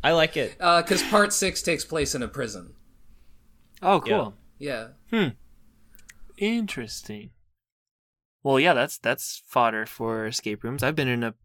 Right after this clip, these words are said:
Speaker 3: prison escape room before. It worked out. It's pretty cool.
Speaker 2: And
Speaker 3: Yeah.
Speaker 2: then when you, and then when
Speaker 1: Yeah.
Speaker 2: you get to the end of it, the entire re-, uh, previous section of the, uh,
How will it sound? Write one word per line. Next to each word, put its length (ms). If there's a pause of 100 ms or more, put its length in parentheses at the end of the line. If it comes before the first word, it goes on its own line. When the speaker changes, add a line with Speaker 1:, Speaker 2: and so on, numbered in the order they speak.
Speaker 3:
prison 280
escape 340
room 100
before. 300
It 80
worked 200
out. 260 (100)
It's 120
pretty 220
cool. 300 (1700)
Speaker 2:
And 120
Speaker 3:
Yeah. 60
Speaker 2:
then 140
when 180
you, 220
and 100
then 120
when 40
Speaker 1:
Yeah. 60
Speaker 2:
you 60
get 180
to 80
the 160
end 160
of 160
it, 180
the 140
entire 580
re-, 240
uh, 480 (140)
previous 400
section 460
of 340
the, 320
uh, 260